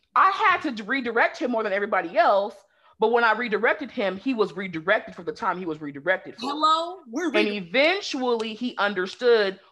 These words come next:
Speaker 1: when it's time for homework, I complete my homework before I do other things.
Speaker 2: Yes.
Speaker 1: Before we get up from snack time,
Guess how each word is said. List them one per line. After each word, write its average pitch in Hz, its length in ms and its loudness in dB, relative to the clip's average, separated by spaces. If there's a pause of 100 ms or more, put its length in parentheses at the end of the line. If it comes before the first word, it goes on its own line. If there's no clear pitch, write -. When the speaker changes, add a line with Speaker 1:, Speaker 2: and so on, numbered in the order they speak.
Speaker 1:
when 180 200 0
it's 170 140 -2
time 180 380 -2
for 247 180 0
homework, 220 600 0 (280)
I 214 240 4
complete 269 720 -4
my 233 180 2
homework 247 640 0
before 226 360 2
I 220 180 4
do 208 240 -4
other 180 380 2
things. 175 400 -6 (280)
Speaker 2:
Yes. - 520 -12 (580)
Speaker 1:
Before 269 440 2
we 269 120 -4
get 214 380 -8
up 247 220 4
from 247 140 -6
snack 285 340 -4 (120)
time, 190 480 -2